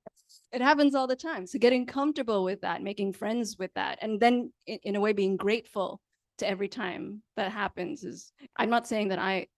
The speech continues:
I mean, I, I'm also a perfectionist Virgo, so I don't like it that much. But it's an <laughs> ongoing process to be comfortable with that, that experience of failure and understand that it's a, it, it's ultimately probably your greatest teacher.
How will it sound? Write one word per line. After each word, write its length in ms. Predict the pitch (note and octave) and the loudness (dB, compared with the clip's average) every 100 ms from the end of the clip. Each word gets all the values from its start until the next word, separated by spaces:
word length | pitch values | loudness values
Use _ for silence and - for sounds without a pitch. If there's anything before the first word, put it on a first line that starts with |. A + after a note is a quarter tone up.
| - | -8
I 60 | |
mean, 160 | F#3+ F3 | -4 -2
I, 200 | F3 E3+ - | -2 -4 -4
I'm 120 | F3+ | -4
also 300 | E3+ - - | -4 -4 -6
a 100 | - - | -8 -10
perfectionist 500 | - F#3 - F#3 F#3 | -10 -8 -8 -8 -6
Virgo, 280 | F#3+ - - | -6 -6 -8
so 100 | - | -6
I 60 | |
don't 220 | F3+ F3+ - | -6 -6 -8
like 220 | - F#3 | -8 -6
it 100 | - | -6
that 160 | F3+ F3+ | -6 -6
much. 340 | F3 - - _ _ _ _ _ _ _ _ _ - | -8 -10 -14 _ _ _ _ _ _ _ _ _ 4
But 100 | A#3+ | 8
it's 140 | A#3 C4+ | 8 8
an 100 | C4 | 10
<laughs> 100 | B3+ | 10
ongoing 460 | D4 B3 - B3 | 10 10 8 4
process 920 | C4 C4 B3+ B3 A3 - G3+ - - - _ _ _ - | 4 6 6 6 0 -4 -6 -10 -18 -20 _ _ _ -6
to 60 | F#3+ | -2
be 100 | G3 | 0
comfortable 520 | G3+ G3 G3 F3 E3+ | -2 -4 -4 -6 -6
with 120 | E3+ | -4
that, 220 | E3+ F3+ - - | -6 -8 -10 -8
that 120 | F#3 | -6
experience 540 | E3+ - F3+ F3 F3 | -8 -6 -4 -2 -4
of 100 | F#3 | -6
failure 280 | G3 F3+ F3 | -2 -2 0
and 120 | G3 | 0
understand 600 | G#3 G#3 G3 - G#3 F#3 | 0 2 2 0 -2 -2
that 120 | - | -4
it's 180 | - - | -12 -16
a, 40 | - _ _ - | -20 _ _ -20
it, 140 | - _ _ - | -20 _ _ -12
it's 160 | G3+ | -2
ultimately 560 | G3+ G#3 G3 E3+ - - | 2 2 2 -4 -6 -12
probably 320 | - F#3 - | -6 -6 -4
your 100 | - | -8
greatest 340 | - - - - | -8 -10 -12 -10
teacher. 320 | - - | -10 -10